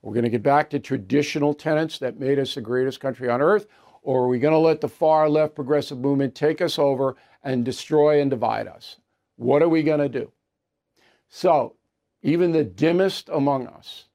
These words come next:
all right, when presented with that traditional progressive, got to start to pay attention.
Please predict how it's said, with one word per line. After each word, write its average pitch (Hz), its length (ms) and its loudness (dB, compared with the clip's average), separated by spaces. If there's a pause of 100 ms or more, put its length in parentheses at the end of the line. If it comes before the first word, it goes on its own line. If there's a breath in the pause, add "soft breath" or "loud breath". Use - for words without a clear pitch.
(340)
all 127 100 -2
right, 156 260 0
when 139 220 -2
presented 151 580 0
with 147 400 0
that 127 380 0 (920)
traditional 165 880 2 (460)
progressive, 139 640 0 (720)
got 139 260 0
to 131 80 -20
start 131 340 -4
to - 60 -20
pay 131 240 -8
attention. 147 500 -8